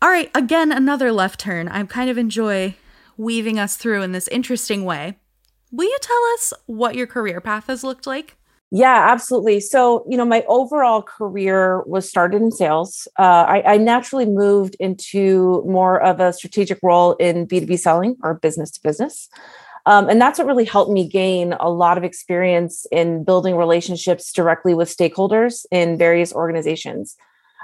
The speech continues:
Speaker 2: I think it was just over eight or nine years ago, uh, that I was recruited by a payments company,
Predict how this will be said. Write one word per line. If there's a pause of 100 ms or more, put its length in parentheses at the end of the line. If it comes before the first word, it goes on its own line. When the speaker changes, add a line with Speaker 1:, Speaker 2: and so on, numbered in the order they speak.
Speaker 2:
I
think
it
was
just
over
eight
or
nine
years
ago, (400)
uh,
that
I
was
recruited
by
a
payments
company,